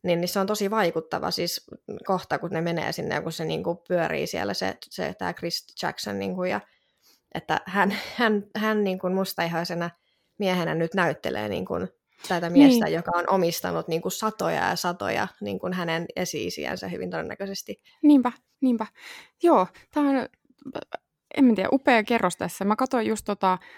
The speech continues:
Speaker 2: ähm, että mitä New York Times oli ollut mieltä tästä, äh, Disney Plusaan tulleesta just tästä musikaalista. Niin siinä, äh, esitettiin tämmönen, äh, ar-, <laughs> teesi, että, äh, sen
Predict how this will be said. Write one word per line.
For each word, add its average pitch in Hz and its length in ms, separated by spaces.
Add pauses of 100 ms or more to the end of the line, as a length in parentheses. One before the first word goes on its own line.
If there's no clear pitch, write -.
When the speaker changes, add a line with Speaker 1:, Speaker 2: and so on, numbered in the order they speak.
(440)
Speaker 2:
ähm, 185 720 (160)
että 185 200
mitä 208 380
New 220 200
York 185 200
Times 180 380
oli 156 160
ollut 156 180
mieltä 165 300
tästä, 190 340
äh, 170 720
Disney 180 260 (140)
Plusaan 175 440
tulleesta 175 440
just 180 120
tästä 180 260
musikaalista. 190 640 (580)
Niin 190 340
siinä, 202 320 (320)
äh, 190 300 (100)
esitettiin 220 480
tämmönen, 175 640 (720)
äh, 170 60 (760)
ar-, 208 280
<laughs> 196 260
teesi, 202 440 (400)
että, 175 680
äh, - 340 (140)
sen 175 480